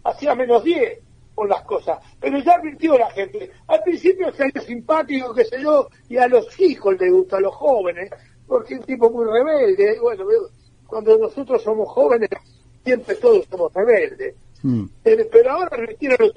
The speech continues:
Speaker 1: hasta los mismos chicos advirtieron que este es un tipo, este es un loco.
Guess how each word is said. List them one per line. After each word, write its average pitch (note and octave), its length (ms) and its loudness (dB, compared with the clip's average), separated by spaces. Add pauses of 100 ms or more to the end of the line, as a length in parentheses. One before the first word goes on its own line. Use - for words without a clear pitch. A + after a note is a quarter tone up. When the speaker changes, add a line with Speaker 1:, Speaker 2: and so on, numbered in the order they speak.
Speaker 1:
hasta C4+ 180 -6
los C#4 160 -6
mismos E4+ 240 -6
chicos C#4+ 360 -4
advirtieron F#3+ 480 -2
que F#3+ 140 -8
este F#3+ 160 -10
es - 100 -20
un F#3+ 80 -20
tipo, G#3+ 260 -14
este F#3+ 160 -6
es F3 60 -8
un F#3 240 -6
loco. C3 480 -4